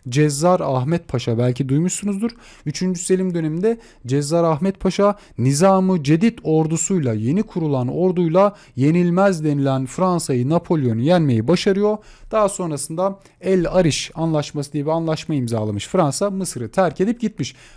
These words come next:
Ha, f-, şey, Mısır'ın kaderi ne oldu? E, ilerleyen süreçte bin sekiz yüz seksen iki yılında bu sefer de İngiltere ne yapmış? Mısır'ı işgal etmiş.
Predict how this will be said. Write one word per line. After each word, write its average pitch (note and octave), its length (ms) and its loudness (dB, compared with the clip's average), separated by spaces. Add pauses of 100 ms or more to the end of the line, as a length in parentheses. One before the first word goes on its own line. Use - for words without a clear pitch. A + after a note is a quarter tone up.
Ha, G#3 240 0
f-, - 360 -16
şey, A3 200 -2
Mısır'ın G3 460 0
kaderi G#3+ 380 0
ne A3+ 40 2
oldu? B2+ 360 0 (240)
E, F#3+ 60 -4
ilerleyen G3+ 680 4
süreçte F3+ 580 -2 (320)
bin G#3 100 0
sekiz G3 400 -2
yüz D#3+ 120 -2
seksen F#3 400 -2
iki F3 260 -4
yılında D#3+ 300 0
bu G3 60 -2
sefer C#3 420 -2
de G#3+ 140 0 (280)
İngiltere F3+ 640 0 (120)
ne F#3+ 80 -2
yapmış? F#3 460 -2
Mısır'ı E3 320 -4
işgal F3+ 420 -2
etmiş. F#3+ 380 -6